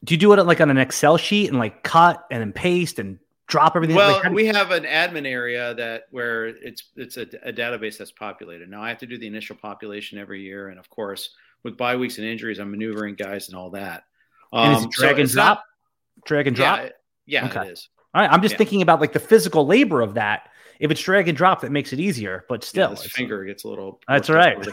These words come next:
Speaker 2: course of the year,
Speaker 1: <laughs>
Speaker 2: but, uh,
Speaker 1: You do,
Speaker 2: besides
Speaker 1: you have to
Speaker 2: that
Speaker 1: do these finger exercises like this, you
Speaker 2: Yeah,
Speaker 1: know?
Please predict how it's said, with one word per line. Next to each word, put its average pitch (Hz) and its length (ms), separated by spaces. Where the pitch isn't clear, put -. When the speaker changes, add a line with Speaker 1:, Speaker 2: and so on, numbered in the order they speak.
Speaker 2:
course 95 260
of 95 40
the 92 80
year, 87 180
Speaker 1:
<laughs> - 40
Speaker 2:
but, 92 220
uh, 196 40
Speaker 1:
You 240 100
do, 233 80
Speaker 2:
besides 180 220
Speaker 1:
you 170 40
have 165 60
to 175 120
Speaker 2:
that 165 80
Speaker 1:
do 175 120
these 170 180
finger 175 320
exercises 117 640
like 123 220
this, 131 160
you 104 60
Speaker 2:
Yeah, 98 100
Speaker 1:
know? 120 240